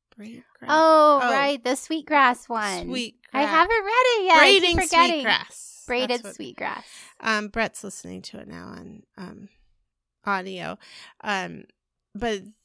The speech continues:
Speaker 1: they say the same thing. It's by an indigenous person. Um, and so I just really love this idea of just listening. I mean, it's, it's really that simple. But you can get Tessa's books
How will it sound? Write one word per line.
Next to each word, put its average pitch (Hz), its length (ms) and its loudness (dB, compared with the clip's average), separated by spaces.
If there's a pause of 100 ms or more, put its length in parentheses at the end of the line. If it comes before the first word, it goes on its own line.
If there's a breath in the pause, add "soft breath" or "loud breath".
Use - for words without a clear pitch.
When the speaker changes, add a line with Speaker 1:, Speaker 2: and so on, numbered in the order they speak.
(140)
Speaker 1:
they 226 140 -2
say 220 200 -10
the 196 80 -12
same 196 260 -14
thing. 208 140 -10
It's 180 160 -16
by 190 180 -6
an 185 140 -10
indigenous 170 640 -16
person. - 560 -18 (320)
Um, 185 380 -12 (260)
and 240 180 -8
so 254 240 -4
I 277 260 0
just 339 280 -10
really 190 360 -10
love 156 600 -14 (540)
this 202 240 -12
idea 240 300 -4
of 220 80 -8
just - 260 -14
listening. 208 580 -8
I - 40 -8
mean, 202 160 -8
it's, 214 260 -10
it's 247 360 -10
really 285 260 -10
that 233 220 -10
simple. - 320 -16 (560 soft breath)
But 247 120 -6
you 294 140 -6
can 320 160 -12
get 254 220 -10
Tessa's 233 400 -16
books - 640 -16